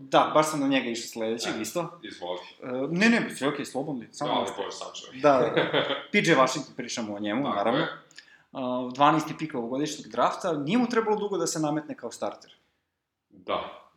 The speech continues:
Speaker 1: Iako, iako je, ovaj, G M ove ekipe Mitch Kupchak najavio da će P J biti u G ligi,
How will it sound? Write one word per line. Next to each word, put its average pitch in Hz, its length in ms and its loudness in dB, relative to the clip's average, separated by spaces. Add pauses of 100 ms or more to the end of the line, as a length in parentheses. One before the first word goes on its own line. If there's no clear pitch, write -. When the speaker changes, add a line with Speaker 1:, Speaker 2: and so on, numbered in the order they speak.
(120)
Speaker 1:
Iako, 214 500 6
iako 214 380 2
je, 190 100 2
ovaj, 175 640 2
G 165 260 -2
M 151 120 2
ove 147 120 0
ekipe 143 280 -8
Mitch 147 220 -6
Kupchak 156 260 -8
najavio 147 340 2
da 135 120 -8
će - 200 -6
P - 180 -10
J 139 140 -4
biti 139 280 -8
u 127 60 -4
G 139 120 -2
ligi, - 520 0